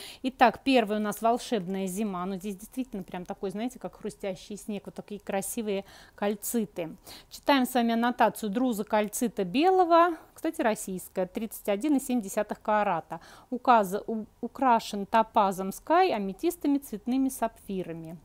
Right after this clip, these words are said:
Смотрите, какая интересная работа. И тоже такой, знаете, прям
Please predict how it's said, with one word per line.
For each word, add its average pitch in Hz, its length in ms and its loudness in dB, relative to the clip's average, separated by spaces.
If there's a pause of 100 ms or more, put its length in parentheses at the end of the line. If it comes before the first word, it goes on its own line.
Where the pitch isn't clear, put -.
(160)
Смотрите, - 280 -8
какая - 220 -8
интересная 190 480 -8
работа. 196 520 -6 (420)
И 311 120 2
тоже 302 340 -2
такой, 226 320 0
знаете, 269 260 -2
прям 202 260 -6